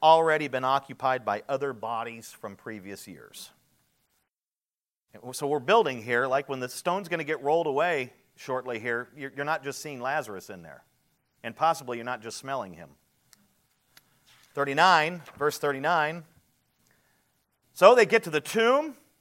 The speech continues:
Jesus is filled with balanced frustration over the unbelief and maybe great determination to overcome death and to prove to these people who he is. And look at what he says in thirty-nine. Jesus said, "Take away the stone."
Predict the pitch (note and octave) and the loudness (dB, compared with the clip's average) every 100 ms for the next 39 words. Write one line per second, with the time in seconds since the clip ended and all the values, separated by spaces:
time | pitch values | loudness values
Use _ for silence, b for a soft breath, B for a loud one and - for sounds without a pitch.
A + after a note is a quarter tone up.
0 | _ _ _ _ _ _ _ _ G#2 E3 | _ _ _ _ _ _ _ _ -8 -6
1 | D#3+ - C#3+ - - b b b b - | -6 -8 -8 -8 -12 b b b b -16
2 | - F3 F3 C#3+ D3 C3+ - - - _ | 4 4 6 4 2 2 -4 -20 -20 _
3 | _ _ _ _ _ _ F#2 C#3+ D3 F#3+ | _ _ _ _ _ _ -8 2 6 6
4 | F#3+ - - F3 F3 - E3 F3 D#3+ D#3+ | 4 -2 -6 0 0 -2 -6 -6 -6 -6
5 | D3 C#3+ D3+ E3+ D#3 F3 F#3 A#2+ C3+ E3 | -6 -6 -4 -4 -4 -4 -6 -8 -8 -8
6 | C#3+ G2 - B2 D#3 C3+ B2+ - D#3 C3 | -10 -16 -12 -6 -6 -6 -10 -8 -8 -8
7 | C3+ D#3 C3 A#2+ D3 B2+ - D3 A#2 A#2 | -10 -12 -8 -6 -6 -8 -8 -8 -4 -4
8 | D3+ F3+ _ _ _ _ _ _ - F#2+ | -4 -6 _ _ _ _ _ _ -20 -10
9 | D3+ E3 D#3 D3 D3 C#3 D#3 D3+ C#3 A2+ | -6 -6 -8 -14 -14 -12 -14 -12 -12 -10
10 | C#3+ A2 B2+ D3+ - _ _ _ _ _ | -12 -12 -12 -14 -20 _ _ _ _ _
11 | _ _ _ _ _ _ _ _ - B2 | _ _ _ _ _ _ _ _ -12 -10
12 | C3+ D#3 E3 D#3 D3 - D3+ C#3 E3+ E3 | -4 -4 0 0 0 -2 -4 -4 -4 -2
13 | E3 F#3 F3 D#3 G#3+ G3 - A3 F3+ - | -2 -2 -4 -6 -8 -4 2 4 2 6
14 | C4 D4 C#4 C#4 C4 A3+ - A3 A3 E3 | 8 8 10 10 10 6 4 6 8 6
15 | G2 | 2